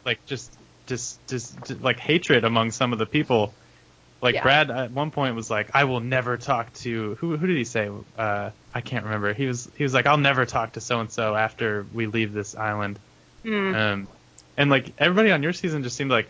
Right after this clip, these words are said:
Speaker 1: <laughs> "Oh, man, you guys, this is fun. Look at us." <laughs>
Speaker 2: Yeah. Yeah.
Speaker 1: Yeah.
Speaker 2: We, like, Ponderosa was a fun place <laughs> to hang out, to be honest.
Speaker 1: Yeah.
Speaker 2: And, you know, there's still constantly a group text going on from our
Speaker 1: Hmm.
Speaker 2: season.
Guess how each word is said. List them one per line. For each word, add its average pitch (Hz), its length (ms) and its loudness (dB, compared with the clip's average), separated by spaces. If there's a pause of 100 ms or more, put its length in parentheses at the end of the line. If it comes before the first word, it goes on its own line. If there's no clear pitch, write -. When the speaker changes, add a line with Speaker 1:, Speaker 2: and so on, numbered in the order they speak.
(120)
Speaker 1:
<laughs> 147 120 2
"Oh, 214 160 4
man, 160 280 2
you 147 60 -4
guys, 165 200 2
this 180 160 -10
is 156 140 -8
fun. 135 400 -2
Look 175 160 0
at 156 80 2
us." 110 280 0 (140)
<laughs> - 60 -6
Speaker 2:
Yeah. 311 420 6 (480)
Yeah. 262 420 8
Speaker 1:
Yeah. 170 60 2
Speaker 2:
We, 330 200 10
like, 277 300 2
Ponderosa 294 640 4
was 196 140 -2
a 196 60 -2
fun 269 320 2
place - 500 2 (200)
<laughs> - 180 -6
to - 240 4
hang 294 300 6
out, 262 120 4 (260)
to 233 60 -14
be 233 140 -2
honest. 233 320 0
Speaker 1:
Yeah. - 80 -6 (340)
Speaker 2:
And, 262 540 4 (480)
you 269 120 6
know, 233 120 6
there's 233 260 4
still 285 360 4
constantly 233 560 4
a 208 60 4
group 226 260 -2
text 196 380 0
going 185 260 0
on 180 280 2 (380)
from 214 140 6
our 190 100 4
Speaker 1:
Hmm. 202 40 -2
Speaker 2:
season. 190 380 -6